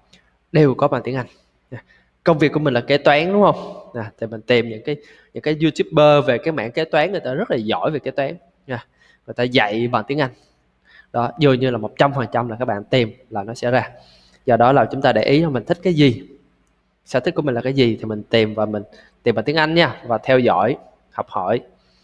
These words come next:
ha. Và cái công việc của mình cố gắng thay đổi, thay đổi cái thói quen search từ tiếng Việt, chúng ta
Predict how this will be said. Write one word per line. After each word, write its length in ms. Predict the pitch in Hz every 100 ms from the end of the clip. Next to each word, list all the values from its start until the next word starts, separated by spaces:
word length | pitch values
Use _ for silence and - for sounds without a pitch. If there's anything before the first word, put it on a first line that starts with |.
| _ _ -
ha. 220 | 123 113
Và 80 | 110
cái 140 | -
công 240 | 139 165 151
việc 160 | 139 -
của 60 |
mình 180 | 139 123 - _
cố 140 | 135
gắng 200 | 143 147 165
thay 140 | 135
đổi, 180 | 101 113 - - _ -
thay 120 | 135
đổi 140 | 107
cái 100 | 127
thói 140 | 143 160
quen 260 | 143 131
search 260 | 123 123 104 -
từ 80 | 107
tiếng 200 | 135 147
Việt, 280 | 135 143 - - _ -
chúng 100 |
ta 120 | -